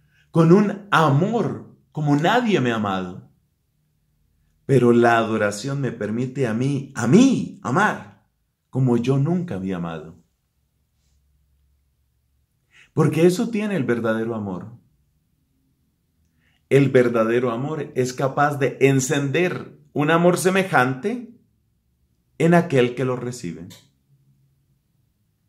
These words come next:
Piensa, por ejemplo, en un espejo.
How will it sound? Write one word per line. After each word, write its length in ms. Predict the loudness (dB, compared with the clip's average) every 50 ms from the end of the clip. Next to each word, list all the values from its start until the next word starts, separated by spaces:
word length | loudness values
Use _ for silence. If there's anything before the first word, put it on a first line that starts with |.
| _ _ _ _ _ _ _ _ _ _ _ _ _ _ _ _ _ _ _ _ _ _ _ _ _ -20 -20 _ _
Piensa, 440 | 6 6 8 6 6 2 0 0 0
por 140 | 0 0 0
ejemplo, 840 | -2 -2 -4 -6 -6 -6 -8 -6 -2 -2 0 -2 -2 -6 -14 -14 _
en 140 | 0 2 4
un 160 | 4 4 4
espejo. 680 | 2 0 0 0 0 0 0 -4 -10 -14 -14 -16 -20